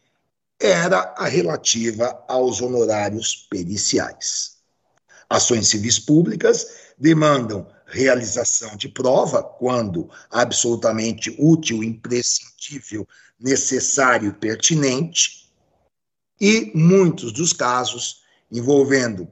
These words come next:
principalmente a proteção do meio ambiente, ou do consumidor, ou, eh, do patrimônio público, além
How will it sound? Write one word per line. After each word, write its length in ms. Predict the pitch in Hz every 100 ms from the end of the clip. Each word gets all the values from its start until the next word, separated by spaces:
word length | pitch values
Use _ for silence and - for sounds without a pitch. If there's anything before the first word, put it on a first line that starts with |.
| -
principalmente 1160 | 127 123 - 113 113 117 123 110 - - - _ _
a 100 | 95
proteção 720 | 95 117 107 117 - 123 113
do 120 | 104 101
meio 260 | 107 110
ambiente, 840 | 107 156 160 127 104 90 - 98 - _ _
ou 380 | 196 185 147 110
do 100 | 95
consumidor, 1000 | - 85 - 110 147 135 156 135 98 - _ _ _
ou, 340 | - 180 175 131 _ _ _ _
eh, 160 | - 104
do 200 | 104 139
patrimônio 580 | - 92 - 95 95 117
público, 580 | - 160 175 127 - -
além 640 | - 117 120 123 113 -